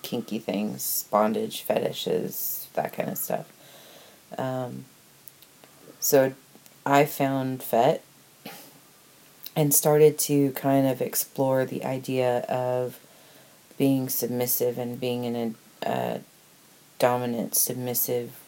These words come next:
uh, relationship, or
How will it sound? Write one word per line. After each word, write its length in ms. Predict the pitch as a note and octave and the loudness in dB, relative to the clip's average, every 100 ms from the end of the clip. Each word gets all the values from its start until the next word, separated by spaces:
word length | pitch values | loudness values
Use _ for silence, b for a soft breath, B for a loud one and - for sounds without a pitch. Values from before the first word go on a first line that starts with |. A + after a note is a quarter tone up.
| - - - - - - | -20 -20 -20 -20 -20 -14
uh, 340 | - - - - - - - - - - - - | -12 -12 -14 -16 -20 -20 -20 -20 -20 -20 -20 -6
relationship, 880 | B2+ B2 A#2+ - - - - - - - - | 0 4 2 0 -6 -4 -4 -6 -12 -20 -8
or 360 | - C3+ B2 | -2 0 0